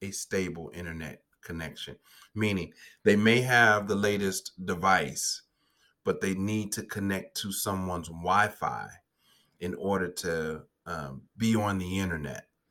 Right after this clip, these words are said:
right? Um, they don't have data plans on their phones, and some of that is due to poverty, uh, or some of that may be just due to a mismanagement of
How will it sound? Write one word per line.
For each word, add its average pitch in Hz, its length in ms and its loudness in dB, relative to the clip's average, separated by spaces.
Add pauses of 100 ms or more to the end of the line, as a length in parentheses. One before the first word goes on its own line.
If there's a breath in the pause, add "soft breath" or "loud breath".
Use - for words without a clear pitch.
(520)
right? 87 360 0 (580 soft breath)
Um, 87 640 -4
they 101 120 -2
don't 98 260 -2
have 92 380 -2
data 101 280 4
plans 82 560 -6
on 85 140 -4
their 80 160 -6
phones, 78 640 -4
and 85 140 -6
some 101 220 0
of 87 120 -2
that 87 200 0
is 82 280 -4 (680 soft breath)
due 95 220 2
to 92 180 -2
poverty, 92 840 2 (560 soft breath)
uh, 80 500 2
or - 60 -4
some 101 280 4
of 87 140 0
that 87 260 2
may 92 240 -2
be 82 320 -6
just 80 300 -8
due 87 240 -4
to 80 420 -4
a 76 80 -4
mismanagement 87 1080 -2
of 76 460 -4